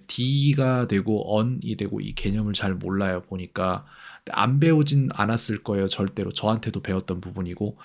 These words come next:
근데 잘 몰라요. 이게 다음 단계로 넘어가서 이제 explain이라는 거는 뭐냐면은 제가 학생한테 설명을 하라라고 했어요.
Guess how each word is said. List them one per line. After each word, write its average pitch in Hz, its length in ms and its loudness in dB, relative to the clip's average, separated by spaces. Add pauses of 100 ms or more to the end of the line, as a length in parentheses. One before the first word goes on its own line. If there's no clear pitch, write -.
(240)
근데 117 300 2
잘 101 240 0
몰라요. 98 480 -4 (800)
이게 110 640 4 (360)
다음 101 640 2
단계로 92 380 -2
넘어가서 90 500 -4
이제 113 360 0 (580)
explain이라는 117 1000 2
거는 98 260 0
뭐냐면은 95 460 0
제가 107 400 -2
학생한테 113 680 0 (340)
설명을 202 640 6
하라라고 107 600 2
했어요. 95 460 2